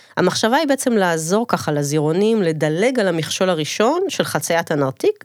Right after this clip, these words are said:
ומעבר דרך צוואר הרחם, וככה לשלוח את החבר'ה ישר לרחם.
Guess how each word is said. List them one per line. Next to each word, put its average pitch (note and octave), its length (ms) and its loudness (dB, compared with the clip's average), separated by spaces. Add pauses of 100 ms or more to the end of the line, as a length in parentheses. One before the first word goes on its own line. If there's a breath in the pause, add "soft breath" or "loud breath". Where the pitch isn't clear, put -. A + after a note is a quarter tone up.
ומעבר E3 680 2
דרך D#3 200 0
צוואר D3+ 280 -2
הרחם, C3+ 380 0 (500 loud breath)
וככה B3+ 280 0
לשלוח A3+ 440 0
את A3+ 100 -4
החבר'ה B3+ 400 0
ישר F3+ 380 0
לרחם. - 460 -2